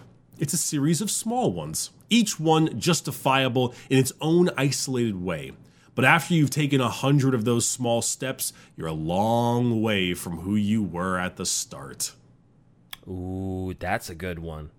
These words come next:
Speaker 2: That's a, that's a good quote for the Emperor's Children and, and sort of, whoops,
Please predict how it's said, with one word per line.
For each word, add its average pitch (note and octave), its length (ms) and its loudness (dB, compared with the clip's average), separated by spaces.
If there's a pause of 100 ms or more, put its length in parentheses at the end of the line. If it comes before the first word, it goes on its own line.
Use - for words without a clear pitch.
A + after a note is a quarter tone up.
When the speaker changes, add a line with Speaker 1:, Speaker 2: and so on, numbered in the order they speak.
(220)
Speaker 2:
That's G#2+ 300 -4
a, A#2 80 -6
that's A#2 240 -2
a B2 40 -6
good G2 300 -4
quote G#2 260 -6
for G2+ 80 -12
the G2+ 140 -2
Emperor's F#2+ 340 -6
Children F2 500 -8
and, E2+ 200 -8 (320)
and F#2+ 140 -6
sort A2+ 260 -2
of, G2+ 220 -4 (300)
whoops, - 560 6